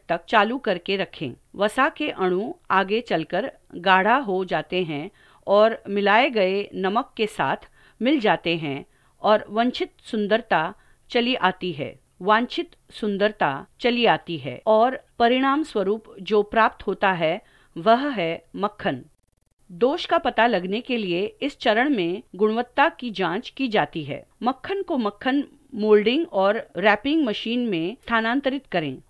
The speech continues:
और ब्लॉकों में मक्खन के परिमाण की माप करें और प्राथमिक पैकिंग सामग्रियों में लपेटें। समय समय पर पैक किए गए उत्पाद के वजन, बैच कोड, तारीख कोड इत्यादि की जांच करें।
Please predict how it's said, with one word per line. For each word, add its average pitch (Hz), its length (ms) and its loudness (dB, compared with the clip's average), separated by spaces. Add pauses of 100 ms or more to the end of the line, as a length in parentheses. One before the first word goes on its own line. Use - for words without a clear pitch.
और 240 400 6 (120)
ब्लॉकों 214 420 0
में 233 340 0 (260)
मक्खन 220 420 -2
के 208 340 2 (140)
परिमाण 254 460 4
की 247 140 -8
माप 190 360 -2 (260)
करें 175 380 -2 (440)
और 214 300 6 (340)
प्राथमिक 262 520 2
पैकिंग 196 500 0 (380)
सामग्रियों 226 720 -2
में 233 360 -2
लपेटें। 160 540 -4 (160)
समय 202 320 0
समय 190 280 -2
पर 185 300 0 (200)
पैक 233 280 4
किए 294 180 -2
गए 214 220 0
उत्पाद 226 540 0
के 208 140 -2
वजन, 208 420 -2 (440)
बैच 180 300 2
कोड, 254 340 0 (340)
तारीख 202 540 0
कोड 277 260 0 (100)
इत्यादि 240 440 0
की 214 140 -8
जांच 180 300 0
करें। 147 380 -8